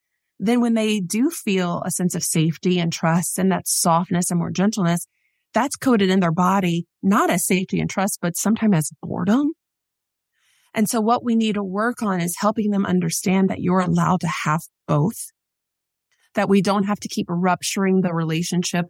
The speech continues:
with these little micro fights and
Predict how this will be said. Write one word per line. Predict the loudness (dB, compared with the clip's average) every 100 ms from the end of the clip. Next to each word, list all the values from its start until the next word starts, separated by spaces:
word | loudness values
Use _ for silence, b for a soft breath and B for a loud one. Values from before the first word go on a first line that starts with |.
| -4
with | -4 -6 -12 _ _ _ _ _ _ _ _
these | -2 0 2
little | 2 2 2 0 -2 -6 _ _ _ _ -4
micro | -2 0 0 -4
fights | -2 -2 -2 -4 -6 -6 -8 b b
and | -4